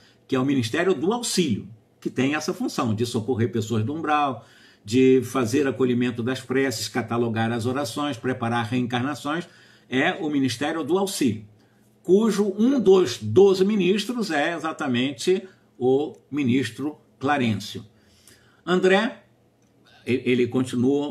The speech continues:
o Luiz explicando para ele, "Você nunca imaginou a possibilidade de organizações tão completas depois da morte do corpo físico, correto?" E ele foi esclarecendo, o véu da ilusão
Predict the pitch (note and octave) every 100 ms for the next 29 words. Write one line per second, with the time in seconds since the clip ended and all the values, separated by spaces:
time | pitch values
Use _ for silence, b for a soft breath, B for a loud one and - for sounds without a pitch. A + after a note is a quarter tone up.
0 | - A#2+ A#2 B2+ D3+ C#3+ - B2+ B2 B2+
1 | A#2+ B2 G2 F#2 - _ b b b b
2 | - D#3 G3 E3+ G#3 C4 A3 E3+ E3 D#3
3 | E3+ G3+ G#3 C#3+ F3+ F3 - C3 - D#3+
4 | F#3+ C3 C3 E3+ E3+ E3+ D#3+ C#3+ D3 B2+
5 | A2+ C#3+ E3+ - A#2+ A#2 D#3+ C#3+ C3 C#3
6 | G3 G3 - b b b - C#3+ C3+ D3+
7 | F3+ F#3+ C#3+ D#3 - F3 E3+ E3 A3+ A3
8 | F3+ A2+ - A2+ D3 G#2+ - b b b
9 | b b b b b - F3 A3+ A3+ B3
10 | G#3+ A3+ A3 G3 C3 A#2 C3 - F#3+ G3+
11 | A#2+ D3+ A3 A3 D#3+ D#3+ C#3 A2+ C3+ D#3+
12 | A2+